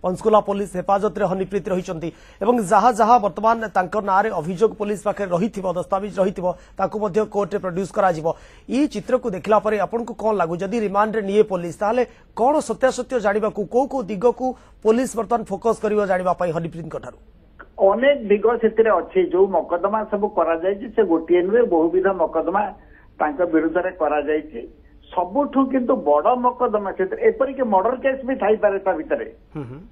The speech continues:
Speaker 2: ୟା, ତା ଭିତରେ murder case ବି ଥାଇପାରେ। ବାବାଙ୍କର, ଅ, କବ୍ଜାକୁ, ଅ, ଆସୁନଥିବା ଲୋକମାନଙ୍କୁ ପିଟି ପିଟି ମାରି ଦିଆଯାଉଥିବ ବା ପିଟୁ ପିଟୁ ଯିଏ ମରିଗଲା, ତାର dead body ବି କୋଉଠି ପୋତା ହେଇଥିବ କି କଣ ହେଇଥିବ,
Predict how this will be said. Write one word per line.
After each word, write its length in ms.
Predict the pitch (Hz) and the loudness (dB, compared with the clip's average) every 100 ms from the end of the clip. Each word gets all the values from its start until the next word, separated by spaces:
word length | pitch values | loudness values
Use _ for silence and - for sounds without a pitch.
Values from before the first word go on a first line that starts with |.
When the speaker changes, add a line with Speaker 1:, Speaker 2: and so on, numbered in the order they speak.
| - - 165 | -20 -8 0
Speaker 2:
ୟା, 240 | 160 170 170 | 4 4 2
ତା 180 | 165 180 | -2 -2
ଭିତରେ 280 | 175 180 233 | -2 -4 -2
murder 320 | 247 165 202 | 0 0 0
case 260 | 226 233 226 | 0 -2 -2
ବି 100 | 220 | -4
ଥାଇପାରେ। 480 | 214 185 165 139 123 117 - - - - | 0 0 0 -2 -4 -10 -16 -20 -12 -2
ବାବାଙ୍କର, 580 | 147 160 190 190 214 233 254 - - - - - | 0 0 -2 0 0 0 -4 -10 -20 -20 -6 0
ଅ, 60 | 160 156 | 0 2
କବ୍ଜାକୁ, 640 | 151 156 - 220 226 190 202 240 - - | 0 2 2 0 0 -2 -2 -2 -10 -4
ଅ, 80 | 165 165 147 143 135 131 139 139 135 135 139 139 | 0 0 -2 -8 -8 -8 -6 -4 -4 -4 -4 -2
ଆସୁନଥିବା 760 | 147 151 - 214 226 226 214 214 | 0 0 2 2 2 2 0 0
ଲୋକମାନଙ୍କୁ 600 | 196 - 208 208 208 226 | 0 -2 0 0 0 0
ପିଟି 280 | 220 190 202 | 0 2 2
ପିଟି 240 | 214 220 | 2 2
ମାରି 220 | 220 170 170 | 2 2 0
ଦିଆଯାଉଥିବ 600 | 208 220 208 190 151 151 - - - - - | -2 0 0 -2 -2 -4 -4 -6 -20 -8 -2
ବା 100 | 196 | -2
ପିଟୁ 340 | 202 208 247 | -2 -2 -2
ପିଟୁ 240 | 214 240 226 | 0 0 2
ଯିଏ 140 | 196 | 4
ମରିଗଲା, 500 | 202 185 208 226 208 | 4 2 0 2 2
ତାର 240 | 196 196 190 | 2 2 0
dead 200 | 185 185 | -2 -4
body 200 | 185 214 | -2 -2
ବି 80 | 220 | -2
କୋଉଠି 240 | 220 208 202 | -2 -2 -2
ପୋତା 300 | 196 190 208 | -6 2 2
ହେଇଥିବ 340 | 190 185 156 165 - - _ _ | 2 -2 -2 0 -2 -8 _ _
କି 80 | 220 | 0
କଣ 220 | 214 196 202 | 2 4 4
ହେଇଥିବ, 340 | 214 214 170 | 2 0 0